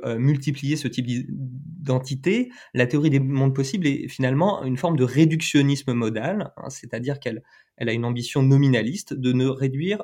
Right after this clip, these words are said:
euh, finalement ces, ces deux règnes de propriété à qu'un seul. Euh, et, euh, ce, ce seul, euh, règne de propriété, ce sont, euh, différentes manières d'être qu'aurait pu prendre no-, notre monde.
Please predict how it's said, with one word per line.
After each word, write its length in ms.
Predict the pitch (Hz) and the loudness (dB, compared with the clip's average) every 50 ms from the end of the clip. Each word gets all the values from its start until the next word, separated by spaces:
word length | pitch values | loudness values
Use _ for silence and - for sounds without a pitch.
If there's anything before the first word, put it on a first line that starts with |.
| - - | -10 -10
euh, 80 | 131 - - _ _ _ _ - - - - _ _ _ _ _ - | -12 -12 -12 _ _ _ _ -18 -18 -18 -18 _ _ _ _ _ -18
finalement 380 | - - 135 131 135 143 175 190 | -6 0 2 4 4 4 4 2
ces, 180 | 185 156 131 - - | 0 -2 -6 -6 -8
ces 160 | - - 123 | -8 -6 -6
deux 280 | 120 120 123 151 175 185 | -4 -2 2 6 6 6
règnes 300 | 160 127 160 170 170 160 | 8 8 6 6 6 4
de 80 | 135 | 2
propriété 480 | 131 - 131 131 - 131 135 135 214 220 | 0 -2 -6 -4 0 0 0 2 2 2
à 80 | 156 | 2
qu'un 240 | 135 - - 165 156 | 2 0 0 -2 -2
seul. 400 | 143 - - 117 110 113 - _ _ _ _ _ _ - - _ _ _ _ _ _ _ _ - | -2 -2 -4 -4 -4 -6 -12 _ _ _ _ _ _ -20 -20 _ _ _ _ _ _ _ _ -6
Euh, 360 | 120 113 113 110 107 107 - - - - | -4 -4 -4 -4 -6 -6 -10 -10 -6 -2
et, 320 | - 127 123 120 - - - | 0 0 0 0 -2 -6 -8
euh, 260 | - - - - 58 - - - | -10 -10 -10 -12 -14 -16 -16 -16
ce, 640 | - - - - - - - - - 127 120 120 127 | -14 -14 -14 -14 -12 -12 -12 -10 -6 -6 -6 -6 -8
ce 240 | 127 - - 120 117 | -12 -10 -10 -10 -10
seul, 580 | - - - - - 175 175 175 160 131 - - | -8 -8 -6 0 4 4 6 6 6 4 2 -2
euh, 160 | 117 113 113 | -4 -2 -2
règne 220 | 113 - 139 131 | 0 2 2 2
de 80 | 127 123 | 2 0
propriété, 760 | 123 - 139 135 - 127 113 110 110 - 170 208 226 220 - - - _ _ | -2 -4 -8 -4 -2 -2 -2 -2 -2 0 -2 -2 -2 -2 -8 -20 -20 _ _
ce 160 | - - 131 | -6 -6 -4
sont, 220 | 127 - 180 180 - - | -2 -2 -2 -4 -4 -6
euh, 40 | 117 | -8
différentes 320 | 117 123 127 - 135 139 | -10 -8 -6 -2 0 2
manières 280 | 131 127 131 143 151 131 | 2 4 4 2 2 2
d'être 380 | 120 127 117 117 - - _ _ | 2 0 0 0 -4 -14 _ _
qu'aurait 220 | _ - 123 113 113 | _ -6 -4 -4 -4
pu 120 | - - | -6 -10
prendre 240 | - - 131 127 123 | -8 -6 -4 -2 -2
no-, 180 | 120 117 113 - | -2 -4 -6 -6
notre 340 | - 123 120 120 120 - - | -4 -4 -4 -4 -4 -4 -4
monde. 300 | 117 107 107 107 120 131 | -4 -4 -4 -8 -10 -14